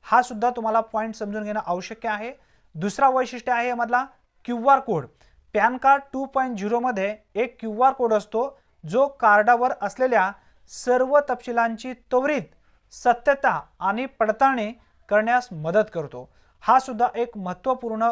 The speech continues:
वैशिष्ट्य आहे. वापरकर्त्याला या क्यूआर कोडच्या स्कॅनिंगद्वारे पॅन कार्डाच्या तपशिलांची पडताळणी करता येते,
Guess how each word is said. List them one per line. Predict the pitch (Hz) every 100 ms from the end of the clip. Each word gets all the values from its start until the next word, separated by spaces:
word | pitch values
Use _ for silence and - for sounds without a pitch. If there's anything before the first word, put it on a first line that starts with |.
| 165
वैशिष्ट्य | 170 185 247 -
आहे. | 233 214 254 - _ _ _
वापरकर्त्याला | 160 208 330 277 277 240 240 233 190 196 - _
या | 165 160 226
क्यूआर | 269 - 226 233 254
कोडच्या | 247 233 233 240 175 196 _ _
स्कॅनिंगद्वारे | - - 247 233 254 277 233 226 196 233 _ _ _
पॅन | 220 220 262
कार्डाच्या | 262 226 214 214 226 240 240 220
तपशिलांची | 202 - 233 226 214 233
पडताळणी | - 208 208 262 262 262
करता | 240 220 220
येते, | 196 196 196 254